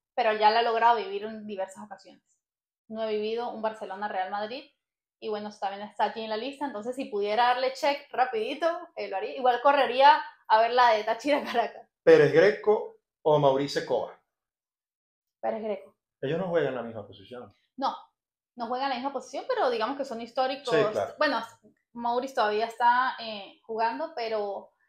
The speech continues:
Speaker 1: me quedo con Pérez Greco actualmente por lo que logró y ha logrado Pérez Greco. Pérez Greco
Speaker 2: Claro.
Speaker 1: es leyenda.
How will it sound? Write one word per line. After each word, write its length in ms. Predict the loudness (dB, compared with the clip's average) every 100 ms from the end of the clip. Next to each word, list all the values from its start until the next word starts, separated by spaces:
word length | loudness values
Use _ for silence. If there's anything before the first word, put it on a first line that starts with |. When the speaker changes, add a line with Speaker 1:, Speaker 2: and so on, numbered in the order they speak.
| _ _ _
Speaker 1:
me 180 | -12 -4
quedo 240 | -2 -2
con 120 | -2
Pérez 220 | -2 -2 -2
Greco 300 | -2 0 0
actualmente 640 | 0 -2 -2 -2 -4 -6 -6
por 220 | -6 -4
lo 180 | -6 -6
que 140 | -6
logró 840 | -6 -6 -6 -4 -4 -2 0 0 -2
y 100 | -2
ha 80 | -4
logrado 420 | -2 -2 0 0
Pérez 200 | -4 -6
Greco. 280 | -10 -12 -16 _ _
Pérez 280 | -8 -6 -6
Greco 260 | -6 -2 -2
Speaker 2:
Claro. 20 |
Speaker 1:
es 320 | 0 -2 -4
leyenda. 580 | -6 -6 -6 -10 -10 -14